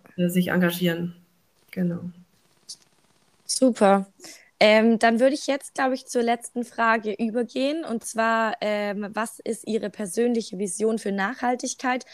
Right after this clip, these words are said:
Speaker 2: und vielleicht auch Ihre persönliche Vision für Geschlechtergleichheit?
Speaker 1: Ja,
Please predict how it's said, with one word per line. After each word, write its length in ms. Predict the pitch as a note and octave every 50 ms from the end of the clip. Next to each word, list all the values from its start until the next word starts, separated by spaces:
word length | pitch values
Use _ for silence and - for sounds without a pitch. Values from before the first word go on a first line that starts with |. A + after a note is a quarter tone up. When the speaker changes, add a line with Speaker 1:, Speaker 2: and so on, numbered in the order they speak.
| - - -
Speaker 2:
und 200 | - - A#3 B3
vielleicht 500 | - B3 A3+ A3 G#3 A3 A#3 - - -
auch 320 | - G#3+ G#3+ G#3 A3 A3 -
Ihre 200 | - A3+ G3+ G#3+
persönliche 680 | F#3 A3 G#3 E3+ G3 A3+ A3+ A3 A3 G#3 - - G3+
Vision 340 | F#3+ G3+ F3+ F3+ G#3 G#3 G#3
für 320 | G3+ - - G#3+ G3 F#3+ F#3
Geschlechtergleichheit? 1120 | F3+ F#3+ F3+ - F3 F3 F3+ - G#3+ G#3+ G3+ - A3 A3 A#3 - B3+ B3 C4+ D#4 - - _ _ _ _ _ _ _ _ _ - - - - - _ _ _ _ _ _ _ _ _ _ _ _ _ _ _ _ _ _ _ _ _ _ _ - - _ - - - - _ - _ _ _ _ _ - - _
Speaker 1:
Ja, 440 | - F#3+ F#3 F3+ F3+ F3 E3 F3